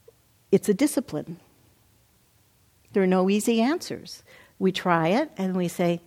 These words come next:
"Hmm, I like that outcome. That was a good outcome. I feel like everyone benefited from that outcome. You know,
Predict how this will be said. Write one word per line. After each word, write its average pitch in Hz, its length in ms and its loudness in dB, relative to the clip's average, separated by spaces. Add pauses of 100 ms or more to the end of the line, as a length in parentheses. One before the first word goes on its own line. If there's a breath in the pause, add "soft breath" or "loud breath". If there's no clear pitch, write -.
(400 soft breath)
"Hmm, 160 500 0 (640 soft breath)
I 294 80 2
like 330 300 4
that 214 180 2
outcome. 139 600 -4
That 185 160 2
was 240 140 -4
a 254 40 0
good 262 220 0
outcome. 277 580 -4
I 185 100 -2
feel 233 240 2
like 220 220 2
everyone 240 480 2
benefited 214 580 0
from 147 180 -6
that 143 200 -6
outcome. - 560 -14 (960 loud breath)
You 247 100 -2
know, 349 360 0